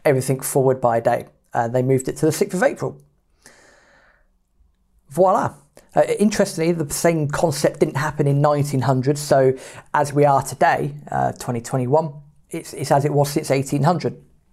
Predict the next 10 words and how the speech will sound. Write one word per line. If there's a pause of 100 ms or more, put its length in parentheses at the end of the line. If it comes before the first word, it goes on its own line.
(520)
No
one
adopted
the
practice
in
nineteen
hundred
or
indeed